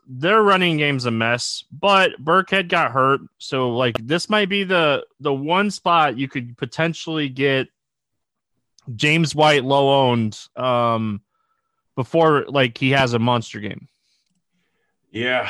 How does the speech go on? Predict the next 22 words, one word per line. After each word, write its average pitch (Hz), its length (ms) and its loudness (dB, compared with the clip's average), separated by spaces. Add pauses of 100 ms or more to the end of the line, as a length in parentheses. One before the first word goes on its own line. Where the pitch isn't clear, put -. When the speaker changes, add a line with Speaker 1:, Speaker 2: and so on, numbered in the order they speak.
(240)
Speaker 2:
it's - 460 -18
so 120 720 -4 (340)
interesting. 90 840 -12 (1600)
Like, 90 360 -12
all 107 240 -2
these, 98 220 -6
the 98 120 -14
problem 120 400 -4
is 90 120 -8
I 90 100 -8
don't 98 240 -8
see 101 140 -10
White 85 340 -8
offering 87 460 -6
a 80 40 -10
massive 80 640 -8
ceiling, 87 580 -8 (840)
even 90 220 -4
against 90 440 -6
the 85 140 -6
Cardinals. 85 720 -6
Like, 76 380 -14